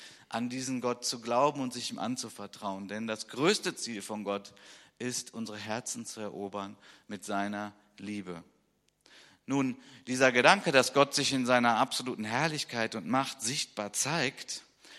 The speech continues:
ähm, das wissen wir aus der Schrift, ist ja nun nicht so, dass das nie passieren wird. Wir, die wir an die Gla-, Bibel glauben, wissen ja, das kommt ja auch noch.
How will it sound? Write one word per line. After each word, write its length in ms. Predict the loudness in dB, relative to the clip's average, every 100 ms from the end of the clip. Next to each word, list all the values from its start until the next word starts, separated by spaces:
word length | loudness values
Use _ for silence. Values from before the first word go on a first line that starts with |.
| -20 -20 _ 0
ähm, 520 | 2 2 0 -4 -8 -18 -20 -20 _ _ -8
das 260 | -4 -2
wissen 300 | -2 -4 -4
wir 200 | 0 2
aus 140 | 2 0
der 140 | 0
Schrift, 400 | 2 2 0 -2
ist 180 | -6 2
ja 120 | 4
nun 200 | 4 2
nicht 220 | 2 0
so, 140 | 0 2
dass 180 | 0 2
das 220 | -2 0
nie 100 | -2
passieren 520 | -2 -2 -2 -4 -4
wird. 280 | -6 -8 -12 -16 -20 -20 _ _ _ _ _ _ _ _ _ _ _ _ _ _ _ _ _ _ _ _ _ _ _ -6
Wir, 160 | -4
die 160 | -2 2
wir 120 | 4
an 120 | 4
die 80 | 0
Gla-, 280 | -2 -2 -2
Bibel 320 | -4 -2 -2 2
glauben, 400 | 6 6 6 0
wissen 280 | -2 0
ja, 240 | 2 2 2
das 240 | 0 0 0
kommt 240 | -4 -2
ja 140 | 2 2
auch 180 | 2
noch. 220 | -4 -10